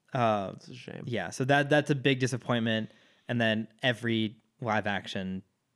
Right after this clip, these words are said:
Speaker 1: Disney movie.
Speaker 2: Oh, yeah, 'cause you didn't like Aladdin.
Speaker 1: I didn't.
Speaker 2: That was the one that I enjoyed this year.
Speaker 1: Mm-hmm.
Speaker 2: Yeah, I thought it was kinda fun.
Speaker 1: Yeah, we may be talking about it in our next part, too.
Speaker 2: Oh, oh, okay. All right. Oh, interesting. All right.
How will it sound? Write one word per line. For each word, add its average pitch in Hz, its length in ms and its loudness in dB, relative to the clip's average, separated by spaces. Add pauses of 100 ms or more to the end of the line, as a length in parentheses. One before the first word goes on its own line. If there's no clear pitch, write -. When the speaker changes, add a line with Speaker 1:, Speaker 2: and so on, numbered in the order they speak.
Speaker 1:
Disney 90 220 -10
movie. 85 300 -14 (1000)
Speaker 2:
Oh, 180 60 2
yeah, 190 80 8
'cause 156 100 -2
you 208 60 4
didn't 226 120 2
like 190 120 2
Aladdin. 151 480 2
Speaker 1:
I 110 80 -8
didn't. 98 400 -4
Speaker 2:
That 147 80 6
was 151 120 4
the 165 60 2
one 143 200 4
that 131 80 2
I 127 60 6
enjoyed 117 300 2
this 107 140 -6
year. 95 160 -6
Speaker 1:
Mm-hmm. 117 540 -2
Speaker 2:
Yeah, 104 160 -2
I - 340 -12
thought 123 140 -6
it 110 80 -4
was 107 160 -10
kinda 107 180 -8
fun. 107 240 -4
Speaker 1:
Yeah, 95 120 -4
we 117 100 -2
may 127 300 6
be 127 260 -6
talking 123 280 0
about 120 200 2
it - 20 -2
in 123 80 -2
our 123 80 0
next 131 240 -2
part, 101 180 -6
too. 123 180 2 (180)
Speaker 2:
Oh, 151 340 4
oh, 196 180 6
okay. 156 420 4
All 160 140 6
right. 123 300 6
Oh, 202 160 6
interesting. 113 600 0
All 147 60 4
right. 113 280 4